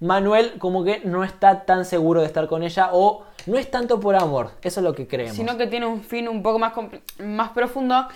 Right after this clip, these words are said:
Speaker 2: el cual sabemos que tiene que ver obviamente con Mia Colucci sabiendo a qué vino,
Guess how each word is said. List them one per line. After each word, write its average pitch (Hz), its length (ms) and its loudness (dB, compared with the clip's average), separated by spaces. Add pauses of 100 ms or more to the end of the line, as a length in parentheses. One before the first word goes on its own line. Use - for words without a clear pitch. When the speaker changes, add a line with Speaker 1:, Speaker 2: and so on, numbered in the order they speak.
(180)
Speaker 2:
el 202 160 -2
cual 277 180 8
sabemos 262 320 2
que 233 140 -6
tiene 226 200 -4
que 208 60 -2
ver 226 100 2
obviamente 214 380 -2
con 208 140 -4
Mia 208 180 -4
Colucci 220 420 -4
sabiendo 220 800 2
a 196 140 4
qué 214 120 -4
vino, 233 340 -2